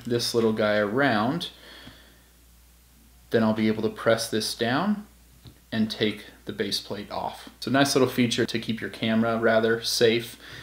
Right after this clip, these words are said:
Um, and then you can just snap it right back on there. There's a pin, you can see this one right here. There's one on either side to keep the plate from sliding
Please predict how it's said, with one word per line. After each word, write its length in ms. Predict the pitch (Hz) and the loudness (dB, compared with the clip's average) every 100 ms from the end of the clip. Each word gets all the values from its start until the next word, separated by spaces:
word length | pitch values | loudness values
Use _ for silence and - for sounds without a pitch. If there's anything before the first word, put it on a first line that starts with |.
| - - - 107 | -20 -2 4 4
Um, 280 | 107 104 - - | 4 -4 -6 -4
and 140 | 107 | -2
then 140 | 104 104 | 0 0
you 120 | 101 | -2
can 120 | 101 | -6
just 220 | 101 - | -4 -2
snap 320 | - 104 101 | -2 -4 -6
it 100 | - | -8
right 220 | 107 101 - | -8 -8 -6
back 260 | 90 - | -8 -8
on 200 | - - | -10 -10
there. 160 | - - | -10 -4
There's 160 | 127 110 | -2 -2
a 60 | |
pin, 560 | - - 156 151 160 156 - | -4 -2 2 2 2 -6 -8
you 120 | 113 | -4
can 120 | 113 | -2
see 200 | 110 117 | -2 -2
this 240 | 113 117 - | -2 -4 -2
one 100 | 110 | 0
right 180 | 110 104 | 0 -2
here. 220 | 120 139 | -4 -2
There's 220 | 123 110 | -2 -2
one 180 | 113 110 | 0 2
on 180 | 110 - | 0 0
either 260 | 127 117 110 | 0 0 0
side 420 | - 113 117 113 | -2 0 -2 -2
to 100 | 110 | -6
keep 340 | - 117 113 | -6 -4 -4
the 80 | - | -6
plate 400 | 107 - 113 110 | -8 -2 -2 -2
from 220 | - 107 | -6 -6
sliding 580 | 104 - 113 110 113 117 | -4 -2 -2 0 -2 -4